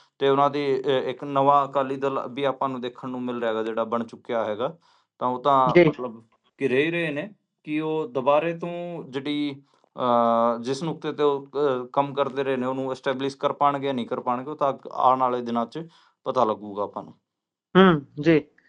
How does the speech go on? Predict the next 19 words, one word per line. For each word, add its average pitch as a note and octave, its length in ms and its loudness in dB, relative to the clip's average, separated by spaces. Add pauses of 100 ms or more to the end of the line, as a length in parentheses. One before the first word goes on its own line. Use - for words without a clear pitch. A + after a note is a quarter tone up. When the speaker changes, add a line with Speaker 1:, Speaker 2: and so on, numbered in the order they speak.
(240)
Speaker 2:
ਉੱਧਰ G3+ 300 8
ਹਰਿਆਣਾ G3 480 -2
ਦੇ A#3 140 -12
ਵਿੱਚ C4+ 260 -14
ਕਿਸਾਨਾਂ G3+ 560 -8
ਨੇ B3 140 -14
ਅੰਬਾਲੇ E3+ 480 -10
ਅੰਦਰ A3+ 280 -14 (100)
ਅੰਮ੍ਰਿਤਸਰ G#3 580 -10
ਦਿੱਲੀ F3 540 -16 (240)
ਹਾਈਵੇ D#3+ 420 -10
ਨੂੰ G#3 140 -14
ਜਾਮ E3+ 300 -6
ਕਿਉਂ G#3+ 240 -12
ਕਰ G3+ 160 -8
ਦਿੱਤਾ G3+ 360 -12
ਸੀ G3+ 160 -16
ਜੀ G3+ 180 -20
ਅੱਜ? G3+ 80 -20